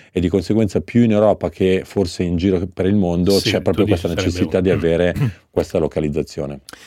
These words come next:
Speaker 2: A proposito sempre di, di Europa, c'è un, un altro tema a cui fare accenno, eh, che è quello del famoso, eh, pay or consent, eh? Cioè voi avete ad un certo punto detto, eh, o, eh, tu,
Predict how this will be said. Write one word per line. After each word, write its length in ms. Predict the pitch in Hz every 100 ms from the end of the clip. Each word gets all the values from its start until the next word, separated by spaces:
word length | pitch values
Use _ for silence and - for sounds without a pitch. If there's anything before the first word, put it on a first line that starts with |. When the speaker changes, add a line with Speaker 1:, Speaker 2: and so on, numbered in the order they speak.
| - - _ _
Speaker 2:
A 40 | -
proposito 340 | 110 147 127
sempre 260 | 107 135 123
di, 220 | 113 117
di 100 | 120
Europa, 600 | 123 143 156 147 139 139
c'è 180 | - 98
un, 140 | 95 - 87
un 120 | 101
altro 280 | 107 101 92
tema 240 | 107 90
a 20 |
cui 260 | - 98 85
fare 520 | - 92 95 95 104
accenno, 800 | 110 - - 143 151 131 104 -
eh, 220 | - 95 -
che 240 | - 110
è 80 | 110
quello 300 | - 107 104
del 160 | 95
famoso, 720 | 85 101 104 107 104 101 98 -
eh, 200 | 98 90
pay 360 | - 123 120 - -
or 200 | 104 -
consent, 720 | - 117 110 - 82 82 -
eh? 240 | 90 127 - _ -
Cioè 140 | 90
voi 180 | 113 110
avete 520 | 98 98 101 92 92
ad 100 | 87
un 100 | 90
certo 240 | 110 104
punto 280 | 107 113 117
detto, 440 | 92 87 - 82 - - _ _ _
eh, 120 | 87 -
o, 300 | 139 147 - -
eh, 240 | 98 95 -
tu, 280 | 143 117